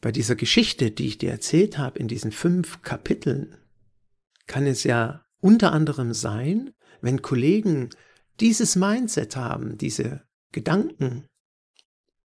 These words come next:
im Kopf haben, dass sie immer wieder in dieses Loch hineinfallen und lange brauchen, bis sie rauskommen und beim nächsten Mal leider wieder reinfallen.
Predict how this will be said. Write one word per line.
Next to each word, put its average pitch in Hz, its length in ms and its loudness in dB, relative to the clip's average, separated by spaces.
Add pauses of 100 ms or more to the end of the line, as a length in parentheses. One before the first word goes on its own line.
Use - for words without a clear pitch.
(920)
im 117 180 -4
Kopf - 300 -4
haben, 127 460 -12 (580)
dass - 160 -6
sie - 60 -2
immer 170 400 4
wieder 165 400 0
in 131 160 -8
dieses 135 340 -6
Loch - 480 -8 (340)
hineinfallen 175 1000 -2 (1800)
und 120 180 2
lange 131 240 4
brauchen, 151 480 0
bis 127 140 -4
sie 131 80 -2
rauskommen 143 500 0
und 180 80 4
beim 151 140 2
nächsten 131 380 -2
Mal 165 100 2
leider 160 320 -2
wieder 120 160 -6
reinfallen. 127 560 -12